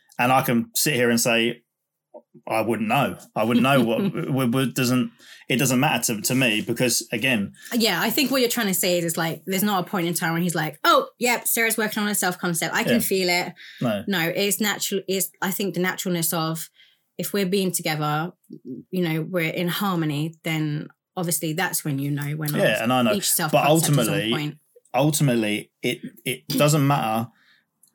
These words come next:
Speaker 1: what I'm thinking or feeling. It's only when Sarah is, is doing something with her own self-concept.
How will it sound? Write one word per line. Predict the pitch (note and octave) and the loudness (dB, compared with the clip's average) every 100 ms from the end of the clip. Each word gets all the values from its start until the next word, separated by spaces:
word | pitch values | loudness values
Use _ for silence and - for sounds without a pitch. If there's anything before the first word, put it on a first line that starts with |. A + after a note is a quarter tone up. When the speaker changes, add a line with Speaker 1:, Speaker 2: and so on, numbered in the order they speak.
| _ | _
Speaker 1:
what | - C3 - - _ _ - | 0 2 2 -4 _ _ -4
I'm | C3 C3+ B2 | 2 2 2
thinking | B2+ A#2 A#2 | 2 2 0
or | |
feeling. | G#2 B2+ B2 G2+ F#2+ A2 D3 - - _ _ _ | 0 0 0 0 -4 -10 -14 -20 -20 _ _ _
It's | B2+ C3+ - - - - | -6 -6 -2 0 0 0
only | B2+ C3+ C3 | 2 2 4
when | B2 | 2
Sarah | A#2 - B2+ A2+ G#2 | 2 2 2 2 -2
is, | - A2+ G#2+ - - _ _ _ _ _ _ - | -8 -6 -2 -2 -4 _ _ _ _ _ _ -6
is | A2 - | -4 -4
doing | - A#2 | -2 0
something | A2+ A2+ A2+ | 0 -2 -4
with | G#2 | -4
her | A#2+ C3 | 0 0
own | C3 A#2 | 2 0
self-concept. | - A#2 - C3+ A#2 F#2+ F#2 - | 2 0 0 0 0 -2 -6 -12